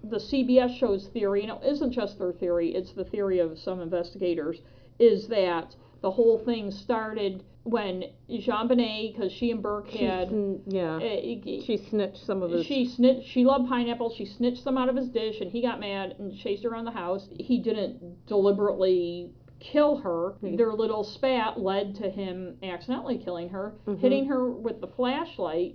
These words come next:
Speaker 1: which maybe we should talk about, too,
Speaker 2: Yes.
Speaker 1: which couldn't be explained. There was a big
Speaker 2: We'll
Speaker 1: mag
Speaker 2: talk
Speaker 1: light.
Speaker 2: about Burke. I wanted later to talk about the main suspects,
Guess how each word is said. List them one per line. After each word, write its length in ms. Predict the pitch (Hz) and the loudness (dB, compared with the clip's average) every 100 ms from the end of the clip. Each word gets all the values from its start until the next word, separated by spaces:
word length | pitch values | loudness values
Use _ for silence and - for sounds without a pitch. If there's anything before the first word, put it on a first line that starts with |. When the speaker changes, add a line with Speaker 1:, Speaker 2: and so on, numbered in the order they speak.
| - - | -14 -14
Speaker 1:
which 280 | 208 226 - | -4 -4 -2
maybe 220 | 233 220 | -4 -4
we 80 | 214 | -6
should 180 | 208 - | -6 -6
talk 260 | 202 196 | -4 -4
about, 420 | 202 190 170 170 - - - - - - - | -4 -4 0 -2 -4 -18 -20 -20 -20 -20 -20
too, 480 | - 269 202 190 208 202 220 | -2 2 4 4 2 2 6
Speaker 2:
Yes. 240 | 180 156 | 6 8
Speaker 1:
which 200 | 233 - | 4 4
couldn't 360 | - 269 247 - | 0 0 0 2
be 320 | 247 220 202 | 2 2 -4
explained. 600 | 202 - - 220 214 220 | -6 -10 -8 -6 -4 -4
There 80 | 202 | 0
was 140 | 180 | 0
a 20 | 196 | 2
big 260 | 226 247 | 4 6
Speaker 2:
We'll 220 | 226 226 | 6 4
Speaker 1:
mag 140 | 247 247 | 4 6
Speaker 2:
talk 220 | 339 427 | 6 8
Speaker 1:
light. 60 | 302 | 6
Speaker 2:
about 320 | 277 240 196 | 6 4 4
Burke. 320 | 214 180 175 | 6 6 4
I 120 | 214 214 | 4 6
wanted 360 | 233 233 220 | 6 6 8
later 280 | 214 214 214 | 10 10 10
to 140 | 208 | 6
talk 260 | 202 208 190 | 2 2 2
about 320 | 185 175 - | 2 0 4
the 220 | 170 156 - | 4 4 2
main 300 | 196 190 185 | 2 4 2
suspects, 1200 | - 208 175 - - 180 185 143 156 - - - | 0 0 0 -4 -18 0 2 2 0 -6 -20 -20